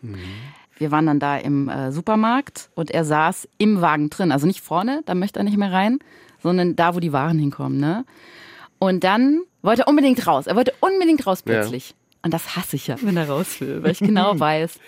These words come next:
Speaker 2: jetzt
Speaker 1: Jetzt
Speaker 2: wird's
Speaker 1: geht's los.
Speaker 2: stressig.
Speaker 1: Ja, jetzt musst du
Speaker 2: Aber
Speaker 1: rennen.
Speaker 2: er hat sich wirklich gar nicht, äh, und dann habe ich ihn irgendwann hab ich gesagt, „Aber du bleibst neben mir?“ „Ja, alles klar.“
Speaker 1: Mhm.
Speaker 2: Und dann kamen wir an den Regalen mit den Heften vorbei.
Speaker 1: Mhm.
Speaker 2: Und er wollte unbedingt so eine Zeitschrift, meine
Speaker 1: Ja,
Speaker 2: ich jetzt.
Speaker 1: ja.
Speaker 2: Wollte unbedingt, hat er da eine Zeitschrift gesehen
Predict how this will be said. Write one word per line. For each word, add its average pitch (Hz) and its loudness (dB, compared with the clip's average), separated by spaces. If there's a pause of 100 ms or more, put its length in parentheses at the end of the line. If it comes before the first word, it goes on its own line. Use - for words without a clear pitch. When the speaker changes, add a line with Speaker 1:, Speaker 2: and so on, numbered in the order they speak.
Speaker 2:
jetzt 160 -2
Speaker 1:
Jetzt - 2
Speaker 2:
wird's 131 2
Speaker 1:
geht's 117 -2
los. 90 -6
Speaker 2:
stressig. 95 -2
Speaker 1:
Ja, - -2
jetzt - -6
musst 117 -2
du 196 2
Speaker 2:
Aber 220 4
Speaker 1:
rennen. 208 4
Speaker 2:
er 214 4
hat 254 -2
sich 240 -6
wirklich 233 -6
gar 202 2
nicht, 233 -4
äh, 190 0
und 185 -4
dann 175 -2
habe 160 0
ich 160 -6
ihn 151 0
irgendwann 147 -2
hab 147 -2
ich - -10
gesagt, 165 -8
„Aber 170 -2
du 151 -4
bleibst 139 -8
neben 262 0
mir?“ 240 0
„Ja, 190 -6
alles - -14
klar.“ 233 -2
Speaker 1:
Mhm. 123 -6 (300)
Speaker 2:
Und 196 -2
dann 180 0
kamen 208 0
wir 196 0
an 180 0
den 185 0
Regalen 160 0
mit 185 -2
den 170 2
Heften 170 -4
vorbei. 135 -8 (420)
Speaker 1:
Mhm. 113 -8 (300)
Speaker 2:
Und 196 2
er 180 2
wollte 233 0
unbedingt 226 0 (100)
so 170 -6
eine 170 2
Zeitschrift, 180 -4
meine 101 2
Speaker 1:
Ja, 92 0
Speaker 2:
ich 117 -10
jetzt. - -14
Speaker 1:
ja. 104 0 (500)
Speaker 2:
Wollte 233 2
unbedingt, 247 2
hat 220 0
er 214 2
da 220 4
eine 233 4
Zeitschrift 233 -2
gesehen 170 2